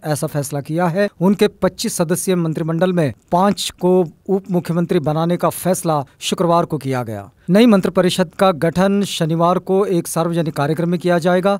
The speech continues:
रेड्डी ने शुक्रवार सुबह अपने आवास में वाईएसआर कांग्रेस विधायक दल की बैठक की, जिसमें उन्होंने पांच उप मुख्यमंत्री नियुक्त करने के अपने फैसले का ऐलान किया।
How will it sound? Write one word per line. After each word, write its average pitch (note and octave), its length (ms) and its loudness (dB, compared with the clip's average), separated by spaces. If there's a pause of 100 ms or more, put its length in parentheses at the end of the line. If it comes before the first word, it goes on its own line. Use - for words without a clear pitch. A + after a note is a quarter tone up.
(160)
रेड्डी G3 280 2
ने A#3 140 4
शुक्रवार F3+ 420 2
सुबह F#3 300 0
अपने E3+ 180 -2
आवास E3 440 0
में A#2+ 240 -6 (240)
वाईएसआर G3 500 2
कांग्रेस F3 440 -2
विधायक D#3 320 -2
दल F#3+ 160 0
की F3+ 140 -4
बैठक D3+ 360 -4
की, G3+ 200 -2
जिसमें E3 420 -2
उन्होंने E3 300 0
पांच F3 580 -2
उप E3 220 -4
मुख्यमंत्री E3 520 -4
नियुक्त D#3+ 300 -4
करने D#3+ 300 -4
के F3+ 220 0 (340)
अपने G3+ 240 0
फैसले E3+ 400 -2
का E3+ 160 0
ऐलान D3 280 0
किया। A2+ 340 -10